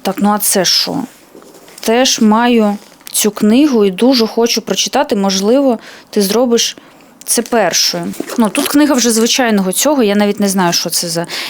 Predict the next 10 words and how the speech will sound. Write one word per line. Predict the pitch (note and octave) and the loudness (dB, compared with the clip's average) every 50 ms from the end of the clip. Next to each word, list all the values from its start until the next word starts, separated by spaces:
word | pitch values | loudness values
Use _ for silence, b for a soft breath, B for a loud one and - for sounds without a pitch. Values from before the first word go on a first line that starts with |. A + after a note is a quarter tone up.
| B - | B 0
Я | G#3+ C4+ G4 G#4+ | 0 2 4 4
не | G4 F4 D4+ | 4 4 4
вмію | A#3 A#3+ B3 A#3 G#3 F#3 | 4 4 4 4 4 2
вгадувати. | F3+ F3 G3+ A#3 D#4+ D#4 C4 B3 G3+ F#3+ - - F3+ B B B B B B B - | 0 0 0 0 2 2 2 2 2 0 0 -2 -4 B B B B B B B -4
Е, | F#3 F#3+ F#3+ F#3+ F#3+ F#3+ F#3 | -4 -2 -2 0 0 0 -2
цікаво, | - - A#3 - B3 C4+ D#4+ D4+ D4 | -2 -2 -2 0 0 2 2 2 2
що, | - - B3 A#3+ A#3 A3 B B B B B | 2 2 0 0 0 -2 B B B B B
е, | - - F#3+ G3+ | -2 -2 -2 -2
в | - | -2
принципі, | - B3+ C#4 D4 D4+ F4 D4 - - A3+ | 0 0 2 2 2 2 0 0 0 -2